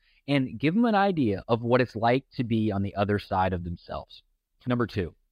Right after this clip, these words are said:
we are all wounded. We have hurts, things that were done to us by others or us to others. In the world, it's a tough place. We are wounded people often become top leaders in key positions.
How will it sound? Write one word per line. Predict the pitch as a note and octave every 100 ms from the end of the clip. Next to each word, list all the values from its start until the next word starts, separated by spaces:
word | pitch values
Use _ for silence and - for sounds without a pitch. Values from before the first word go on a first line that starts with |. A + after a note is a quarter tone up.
| _ -
we | B2
are | E3 D3+
all | C#3+ B2
wounded. | A#2 G#2+ E2 D#2+ - - -
We | C3
have | D#3 D#3
hurts, | - D3+ G#2 - -
things | - D#3+ F#3+
that | D#3+ C#3+
were | C#3
done | A#2 B2 A2+ -
to | G#3 G3
us | F#3 -
by | A#2+ A2
others | - D3+ F3+ F3+ - _ _ _ _ _ _ _ _
or | C#3 C#3+
us | C#3+ D#3+ -
to | - F#3+ F#3+
others. | A2 G2 - - -
In | B2 C3 B2+ -
the | C#3
world, | C#3+ F3 F#3 D3+
it's | C#3+ C#3+ _ -
a | A#2+
tough | - C3 -
place. | - A#2+ F2 -
We | A#2+
are | A#2
wounded | G2+ A2 C3+ D3
people | - F3 - A3+ A#3 _ _ _
often | - C3+ F#3+ F3+
become | E3 C3 B2 B2+
top | - - C3+ D3+
leaders | B2+ B2+ G2+ F2 G#2 -
in | A#2
key | - A#2 A2
positions. | A2+ G#2 G#2 F2+ E2+